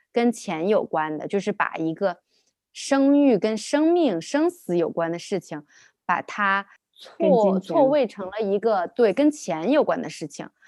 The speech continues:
Speaker 1: 我不知道这个是导演的一个有意的对这个角色的这么一个设计呢，还是他在这个台词里面体现了导演自己本身的某一种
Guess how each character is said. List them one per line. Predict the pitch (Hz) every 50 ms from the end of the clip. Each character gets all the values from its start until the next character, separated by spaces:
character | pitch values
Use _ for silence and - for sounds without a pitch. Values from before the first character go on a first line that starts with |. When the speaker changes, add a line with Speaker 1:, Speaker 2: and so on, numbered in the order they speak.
| - - - _
Speaker 1:
我 | - 180 180
不 | 180 202
知 | 208 208 233 247
道 | 233 302 302 285 262 226 208
这 | 202 - 220 214
个 | - 190 190
是 | - - - 202
导 | - 175 165 160 175
演 | 196 202 180 - - -
的 | - 151
一 | 151 156 156 160 160 - _
个 | - - 214 196 170 165 - _ _ _ _ _
有 | - - 180 175 160 160
意 | 185 233 269 285 277 233
的 | 170 175 165
对 | 196 202 180
这 | - 190
个 | 175 170
角 | 160 - - 170 165 180
色 | 208 - - 359 330
的 | 240 208 196
这 | 175 196
么 | 185 175
一 | 170 165 165
个 | 175 185
设 | - - - 269 240 202 175
计 | 165 - - 196 185
呢， | 170 165 160 156 156 - _ _ _ - - - _ _
还 | - 185 175
是 | 185 - - 226 208
他 | 208 - - 226 233 233 226 226 226 - -
在 | - 233 214 127 120 110 165
这 | - 202 214
个 | 208 196
台 | - - - 185
词 | 190 - 247
里 | 208 208
面 | 180 160 151 156 175
体 | - - - 285
现 | 165 - 233 220
了 | 214 190 170 160
导 | - - 165 165 175
演 | 214 226 190 - 190
自 | - - 233
己 | 226 214 214
本 | 214 - - -
身 | 277 - 285 294 370 427
的 | 403 349 220
某 | 185 165 -
一 | 151 170
种 | - - - - -